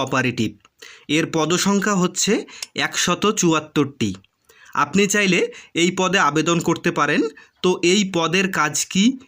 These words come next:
এর বেতন গ্রেড, বেতন স্কেল এবং শিক্ষাগত যোগ্যতা সব কিছুই থাকছে আজকের এই ভিডিওতে। তো আপনারা পুরো ভিডিওর সাথেই থাকুন, তাহলে বুঝতে পারবেন যে সাইলো অপারেটিভ এর কাজ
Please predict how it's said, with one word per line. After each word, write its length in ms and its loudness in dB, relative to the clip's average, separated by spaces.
এর 80 4
বেতন 300 2
গ্রেড, 260 0
বেতন 300 2
স্কেল 280 0
এবং 160 2
শিক্ষাগত 600 0
যোগ্যতা 480 0
সব 160 0
কিছুই 360 2
থাকছে 260 -4
আজকের 380 -2
এই 160 0
ভিডিওতে। 400 0
তো 60 0
আপনারা 300 0
পুরো 200 6
ভিডিওর 420 4
সাথেই 340 0
থাকুন, 260 2
তাহলে 340 2
বুঝতে 240 2
পারবেন 280 2
যে 80 4
সাইলো 300 2
অপারেটিভ 440 0
এর 100 2
কাজ 140 0